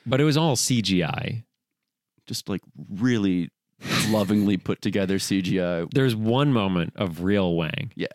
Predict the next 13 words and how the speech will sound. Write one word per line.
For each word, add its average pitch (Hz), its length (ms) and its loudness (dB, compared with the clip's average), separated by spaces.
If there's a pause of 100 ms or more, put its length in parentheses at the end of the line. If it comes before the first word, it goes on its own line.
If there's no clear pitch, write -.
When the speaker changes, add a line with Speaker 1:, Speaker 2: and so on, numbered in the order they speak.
(180)
Speaker 1:
Of 87 180 -4
real 98 220 2
bacon 90 360 -2
wang. 78 380 -2
Speaker 2:
<laughs> - 0 - (880)
Speaker 1:
And, 92 320 0
uh, 80 520 0 (1000)
I 127 160 0
don't 339 120 4
know. 392 520 2 (480)
I 110 40 0
wanna 143 180 2
see, 208 320 -2